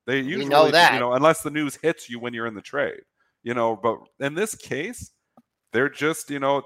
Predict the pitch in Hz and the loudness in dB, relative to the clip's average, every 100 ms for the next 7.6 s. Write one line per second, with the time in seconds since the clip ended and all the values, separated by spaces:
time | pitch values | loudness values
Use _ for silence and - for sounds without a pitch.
0 | - 135 135 - 143 185 196 - 107 92 | -2 -4 -4 -2 -2 0 -4 -4 -6 -4
1 | 95 127 117 113 - 127 131 123 113 110 | -4 -4 -6 -10 -10 -12 -12 -14 -14 -10
2 | 113 117 110 110 113 113 - 104 104 107 | -8 -8 -8 -12 -10 -10 -8 -6 -4 -6
3 | 101 - 147 139 85 87 95 98 113 117 | -8 -8 -6 -4 -6 -10 -10 -8 -8 -10
4 | 104 - 110 - - 113 113 - _ 98 | -14 -16 -14 -12 -8 -8 -8 -12 _ -4
5 | 107 110 - 101 123 69 92 - _ _ | -2 -2 -2 -2 -2 -4 -10 -16 _ _
6 | - 120 107 - 135 151 117 - 127 - | -2 0 0 -4 -4 -2 -2 -4 -6 -2
7 | 160 147 113 131 139 - | 0 0 -2 0 0 -2